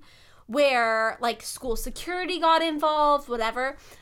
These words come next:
So that day, we didn't actually end up getting in a fist fight, but she tried. And so they made me sign a thing that was a verbal confrontation memorandum of understanding,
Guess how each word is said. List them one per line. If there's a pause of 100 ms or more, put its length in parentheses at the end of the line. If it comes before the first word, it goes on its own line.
So
that
day,
we
didn't
actually
end
up
getting
in
a
fist
fight,
but
she
tried. (360)
And
so
they
made
me
sign
a
thing
that
was
a
verbal
confrontation
memorandum
of
understanding,